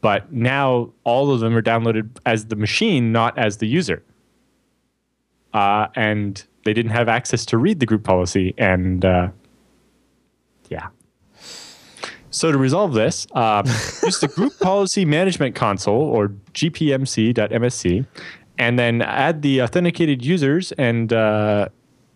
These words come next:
Speaker 1: the domain computers group, uh, with the read permission to the group policy object.
Speaker 2: To, to, to resolve this, burn them all to the ground and leave. Just walk out of the <laughs> place.
Speaker 1: Yeah.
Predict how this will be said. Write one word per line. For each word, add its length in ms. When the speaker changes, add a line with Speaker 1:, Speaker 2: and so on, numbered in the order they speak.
Speaker 1:
the 260
domain 360
computers 420
group, 420
uh, 160
with 100
the 80
read 180
permission 360
to 60
the 100
group 180
policy 380
object. 480
Speaker 2:
To, 100
to, 400
to 140
resolve 380
this, 280
burn 300
them 280
all 340
to 140
the 120
ground 580
and 280
leave. 580
Just 320
walk 400
out 180
of 60
the 80
<laughs> 0
place. 680
Speaker 1:
Yeah. 320